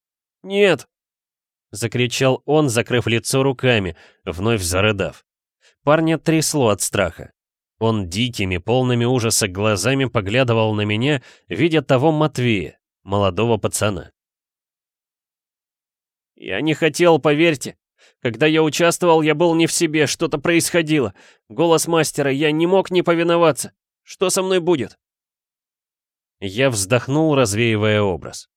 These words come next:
«Пока не знаю, но ведь ты до конца так и не верил в существование всего потустороннего».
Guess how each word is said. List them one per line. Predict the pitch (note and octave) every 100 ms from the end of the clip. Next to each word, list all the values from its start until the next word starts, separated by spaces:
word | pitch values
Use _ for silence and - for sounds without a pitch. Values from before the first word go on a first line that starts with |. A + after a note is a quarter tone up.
| _ _ _ _ _ _ _ _ _ _ _
«Пока | A2+ G2+ C#3+
не | F#3+
знаю, | D3+ D3 F#3 A2 -
но | G#2+ A2
ведь | C3+ C3
ты | E3+
до | D3
конца | C3+ D3 C#3 - D#3+
так | D#3 D#3+
и |
не | D3+ D3
верил | D3+ G3+ D3
в | A2+
существование | - A2+ A#2+ - B2+ B2 D3+ C#3+ B2+
всего | - B2+ C3
потустороннего». | C3 B2 A#2+ C#3 C3+ G#2+ D2+ B1+